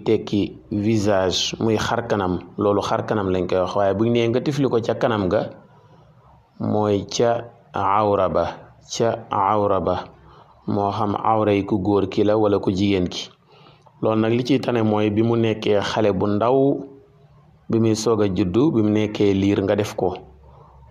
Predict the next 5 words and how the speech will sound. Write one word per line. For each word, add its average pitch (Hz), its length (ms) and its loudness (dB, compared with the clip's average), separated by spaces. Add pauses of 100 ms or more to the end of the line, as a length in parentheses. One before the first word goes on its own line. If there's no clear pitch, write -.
(380)
Waxuma 143 340 2
itam 135 400 2
ne 147 280 0 (400)
bu 120 220 -2
la 131 240 2